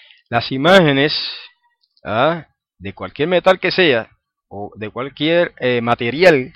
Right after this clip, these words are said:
que estén hechas, las imágenes que no pueden ver, ni oír, ni andar,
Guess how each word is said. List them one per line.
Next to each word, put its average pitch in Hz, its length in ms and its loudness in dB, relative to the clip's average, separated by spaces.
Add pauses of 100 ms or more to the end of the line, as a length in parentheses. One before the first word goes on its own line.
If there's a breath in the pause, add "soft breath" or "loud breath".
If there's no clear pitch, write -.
que 120 80 -10
estén 139 260 -4
hechas, 113 420 -4 (1300 loud breath)
las 120 260 -6
imágenes 135 580 2
que 123 120 -6
no 131 120 -6
pueden 160 340 0
ver, 160 160 4
ni 156 140 -4
oír, 156 240 2
ni 156 120 0
andar, 147 560 4